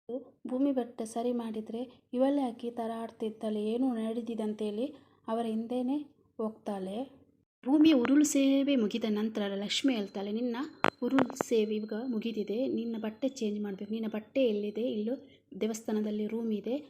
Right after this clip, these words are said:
ಬಟ್ಟೆ ಚೇಂಜ್ ಮಾಡ್ಕೊಂಡು ಬರೋಣ" ಅಂತ ಹೇಳಿದಾಗ, "ನನ್ನ ಬಟ್ಟೆ ಇಲ್ಲೇ ಇದೆ" ಅಂತೇಳಿ, "ಆಯ್ತು, ತೆಗೆದುಕೊಂಡು ಬಾ, ಹೋಗೋಣ" ಅಂತೇಳಿ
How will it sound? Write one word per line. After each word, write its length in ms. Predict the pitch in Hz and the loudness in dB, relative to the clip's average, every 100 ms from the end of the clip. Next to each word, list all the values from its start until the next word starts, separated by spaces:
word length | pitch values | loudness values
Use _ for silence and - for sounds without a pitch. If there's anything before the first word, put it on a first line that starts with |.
| _ - | _ -8
ಬಟ್ಟೆ 240 | 220 220 269 | -8 0 2
ಚೇಂಜ್ 360 | 226 220 220 | 2 -2 -2
ಮಾಡ್ಕೊಂಡು 400 | 214 214 214 208 | -2 -4 -2 -4
ಬರೋಣ" 300 | 214 220 247 | -2 -2 -2
ಅಂತ 200 | 220 214 | -2 -6
ಹೇಳಿದಾಗ, 400 | 208 208 208 214 | -6 -6 -8 -8
"ನನ್ನ 360 | 226 214 214 285 - _ | -4 -2 -2 -4 -10 _
ಬಟ್ಟೆ 360 | 226 220 - 214 | -8 -6 -2 0
ಇಲ್ಲೇ 320 | 220 247 262 | 0 4 4
ಇದೆ" 140 | 208 214 | 4 -2
ಅಂತೇಳಿ, 340 | 208 208 208 | -4 -6 -6
"ಆಯ್ತು, 500 | 214 240 240 247 294 - _ | -4 -6 -4 -6 -6 -12 _
ತೆಗೆದುಕೊಂಡು 540 | - 220 240 233 214 202 | -4 0 0 2 -2 0
ಬಾ, 80 | 208 | -2
ಹೋಗೋಣ" 440 | 214 226 233 214 | -2 0 0 -2
ಅಂತೇಳಿ 680 | 202 - 202 208 285 - | -4 -6 -8 -4 -4 -4